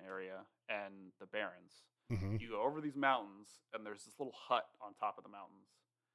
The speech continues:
Speaker 1: And me and my friends spent, I mean, days trying to find a way to get up there. And what it is, is nothing. And
Speaker 2: It's
Speaker 1: they
Speaker 2: just, like,
Speaker 1: added a quest in
Speaker 2: of, and, like,
Speaker 1: four
Speaker 2: yeah.
Speaker 1: expansions later.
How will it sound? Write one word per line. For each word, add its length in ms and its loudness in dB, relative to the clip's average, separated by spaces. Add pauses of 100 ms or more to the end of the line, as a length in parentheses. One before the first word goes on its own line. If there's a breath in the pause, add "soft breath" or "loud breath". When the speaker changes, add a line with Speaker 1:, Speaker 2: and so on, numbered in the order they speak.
(280)
Speaker 1:
And 120 -2
me 120 4
and 80 6
my 140 8
friends 460 4
spent, 340 0 (1200)
I 140 12
mean, 260 4 (240)
days 500 8
trying 260 0
to 60 -10
find 220 0
a 40 -8
way 100 -10
to 80 -12
get 100 -2
up 160 4
there. 240 -14 (140)
And 220 6 (440)
what 200 8
it 120 -2
is, 340 6 (140)
is 180 -4
nothing. 300 -4 (480)
And 80 10
Speaker 2:
It's 80 6
Speaker 1:
they 80 12
Speaker 2:
just, 120 10
like, 80 12
Speaker 1:
added 280 12
a 60 6
quest 420 6
in 320 0 (180)
Speaker 2:
of, 140 2 (100)
and, 220 8
like, 160 12
Speaker 1:
four 120 12
Speaker 2:
yeah. 60 10
Speaker 1:
expansions 600 8
later. 340 -4